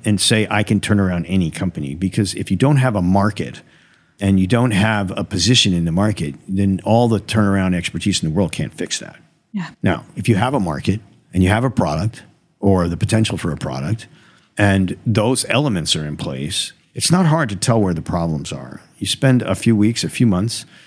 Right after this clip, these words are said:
Speaker 1: in a turnaround situation, you, no matter who you are, you do not want to start making changes on day one.
Speaker 2: Mm.
Speaker 1: It takes sixty to ninety days to learn what the hell's going on.
Speaker 2: Yeah.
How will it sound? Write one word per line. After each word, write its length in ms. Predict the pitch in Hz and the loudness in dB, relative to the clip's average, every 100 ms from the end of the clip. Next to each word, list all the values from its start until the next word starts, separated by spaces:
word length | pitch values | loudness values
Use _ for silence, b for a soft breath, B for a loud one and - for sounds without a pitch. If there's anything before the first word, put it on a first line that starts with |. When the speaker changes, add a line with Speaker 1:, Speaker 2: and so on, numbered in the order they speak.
| b b | b b
Speaker 1:
in 120 | 107 | 0
a 60 | 104 | 2
turnaround 440 | - 131 131 113 | 2 2 2 0
situation, 600 | - 110 107 104 101 101 | 0 2 4 2 2 2
you, 240 | 92 85 98 | 0 0 2
no 60 | |
matter 220 | 110 117 92 | 2 2 2
who 160 | 131 | 2
you 160 | 123 95 | 2 2
are, 80 | 80 | 0
you 140 | 87 | 0
do 120 | 90 | 2
not 240 | 95 117 113 | 2 2 2
want 160 | 104 | 2
to 60 | 87 | 2
start 240 | - 90 | 0 0
making 280 | 85 82 87 | 0 0 -2
changes 380 | - 90 85 80 | 0 0 0 -2
on 100 | 80 | -4
day 160 | 78 | -4
one. 240 | 71 69 - - _ _ - | -6 -8 -12 -20 _ _ 2
Speaker 2:
Mm. 220 | 220 190 - - | 4 4 0 -6
Speaker 1:
It 80 | |
takes 260 | - 113 - | -2 -2 0
sixty 360 | - 139 - 127 | 2 2 2 4
to 80 | |
ninety 280 | 113 101 95 | 4 4 2
days 300 | 90 92 85 | 2 2 0
to 80 | - | -2
learn 260 | 69 82 80 | -2 0 0
what 120 | 76 | -2
the 100 | - | -2
hell's 220 | 76 73 | -2 -2
going 240 | 69 64 62 | -4 -6 -6
on. 240 | 60 - _ _ _ | -10 -14 _ _ _
Speaker 2:
Yeah. 220 | 226 196 | -6 -6